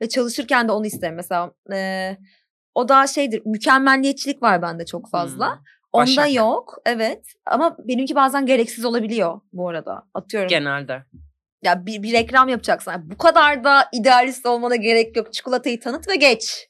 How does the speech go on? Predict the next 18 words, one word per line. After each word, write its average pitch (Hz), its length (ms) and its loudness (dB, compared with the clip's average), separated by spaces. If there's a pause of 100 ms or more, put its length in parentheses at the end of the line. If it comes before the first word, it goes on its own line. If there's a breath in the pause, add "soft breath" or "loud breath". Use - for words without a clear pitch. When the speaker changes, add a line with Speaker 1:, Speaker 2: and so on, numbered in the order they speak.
Speaker 1:
falan. 208 220 0
Speaker 2:
Markadan 196 480 4
daha 190 160 4
çok 196 180 -6
Speaker 1:
Ben 226 160 6
Speaker 2:
düşünüyor, 247 200 2
Speaker 1:
böyle, 226 200 0
Speaker 2:
değil 403 120 8
Speaker 1:
"Bunun 480 100 4
Speaker 2:
mi? 427 40 -4
Speaker 1:
topluma 440 420 4
faydası 466 480 4
ne?" 339 880 2
Speaker 2:
<laughs> - 0 -
"Bunun 226 420 -8
topluma 208 720 0
faydası 190 600 -4
mı?" 170 260 -20